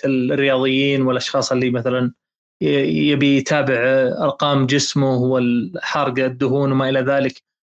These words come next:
وفي، في حساسات أضافتها جديدة، فأشوف إنه بشكل عام ممتازة لفئة معينة من الناس يبون ساعة فيها واحد، اثنين، ثلاثة، أربعة، وخاصة ال-، النسخة اللي هي العادية مو الكلاسيك سعرها معقول كذلك.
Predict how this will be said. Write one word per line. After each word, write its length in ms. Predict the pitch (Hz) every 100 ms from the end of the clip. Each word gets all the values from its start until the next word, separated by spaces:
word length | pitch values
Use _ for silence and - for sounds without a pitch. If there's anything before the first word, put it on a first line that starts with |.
| _ _ _ -
وفي، 460 | - - - 269 247
في 160 | 247
حساسات 440 | 202 185 185 196 160
أضافتها 460 | 156 160 180 151
جديدة، 460 | 139 143 185 175 165
فأشوف 540 | 175 185 196 180 220
إنه 100 | 208
بشكل 320 | 180 208 190
عام 220 | 180 214 185
ممتازة 580 | 180 185 208 190 220 - _ _ _ _ 160
لفئة 280 | 160 208
معينة 340 | 180 160 185 170
من 180 | 160 160
الناس 360 | 160 170 156
يبون 180 | 151 160
ساعة 400 | 160 165 151 151
فيها 420 | 156 151 147 147 - -
واحد، 220 | 151 151
اثنين، 200 | - 147
ثلاثة، 360 | 143 147 139 156
أربعة، 360 | 156 180 240 - _ _ 214
وخاصة 480 | - 233 220 185
ال-، 540 | 202 185 - 180 180 -
النسخة 400 | 160 185 - 156
اللي 140 | 147
هي 180 | 147 156
العادية 420 | 139 151 165 143
مو 220 | 131 175
الكلاسيك 440 | 180 - 170 - 180
سعرها 420 | - 170 151 156
معقول 420 | 147 120 147 120
كذلك. 400 | - 123 120 135